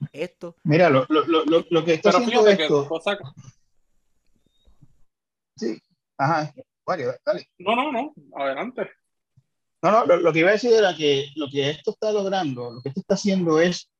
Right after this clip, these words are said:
Speaker 2: este, como que degradando el debate público a un nivel que, que es imposible, que es imposible meterse. Mira, ese mismo discurso hoy de Tatito Hernández, Wario, que, que yo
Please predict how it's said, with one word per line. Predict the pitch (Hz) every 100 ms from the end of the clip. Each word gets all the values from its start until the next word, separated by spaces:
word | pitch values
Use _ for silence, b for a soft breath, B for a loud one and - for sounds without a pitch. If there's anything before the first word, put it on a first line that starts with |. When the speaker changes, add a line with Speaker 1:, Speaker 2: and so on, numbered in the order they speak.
| _ _ _ _ _ -
Speaker 2:
este, | 131 120 - 135 123 117 107 104 -
como | 127 123
que | 131
degradando | 123 120 113 117 160 190 151 139 127 143
el | 120
debate | 120 123 170 175
público | 180 175 135 117 120
a | 127
un | 160
nivel | 170 175 110 120 - _ _ _ _
que, | 156 160 185
que | 175
es |
imposible, | 220 - 208 165 208 165
que | 127
es | 170
imposible | 196 208 214 220
meterse. | 196 170 214
Mira, | 190 202 143
ese | 170 226
mismo | 220 220 214 208 202
discurso | 139 196 196 180
hoy | 160 165
de | 143
Tatito | 127 143 156
Hernández, | 143 104 - _ _ _ _ _ _ _ _ -
Wario, | 127 185 220 170
que, | 147 135 139 -
que | 135 -
yo | 139